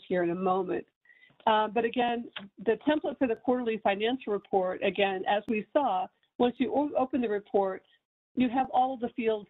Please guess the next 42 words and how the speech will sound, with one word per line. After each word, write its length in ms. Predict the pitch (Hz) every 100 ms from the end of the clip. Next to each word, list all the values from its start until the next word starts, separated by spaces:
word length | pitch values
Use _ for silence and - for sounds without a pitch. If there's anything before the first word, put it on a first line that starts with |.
| -
displayed 440 | 185 - 196 180 190
there. 280 | 180 202 - _ _ 226
Now, 120 | 233
if 80 | 294
you'd 140 | 277
like 180 | 339 359
to 80 | 381 -
take 180 | 262
a 60 | 220
look 320 | 208 220 240
at 80 | 247
the 100 | 214
report 440 | 185 180 208 202 -
before 400 | 196 - 247 226
it's 160 | - -
time 240 | 214 220
for 100 | 226
you 160 | 202 190
to 160 | -
enter 220 | 196 196 233
one 280 | 240 247 233
and 100 | 208
you 80 | 190
don't 240 | 208 208
have, 240 | 190 190 -
one 200 | 190 208
has 100 | 196 208
not 200 | 202 -
been 160 | 185
generated 480 | 170 190 214 226 240 -
for 140 | 254
you 140 | 247 247
yet, 340 | 240 247 - _ - - - _
um, 160 | 220 220
this 140 | 254 262
is 100 | 269 -
the 140 | 226 -
form 320 | 208 208 202 -
S 140 | 233 240 - -
F 180 | 214 214 - _ _ 240
four 280 | 233 262 - -
two 200 | 240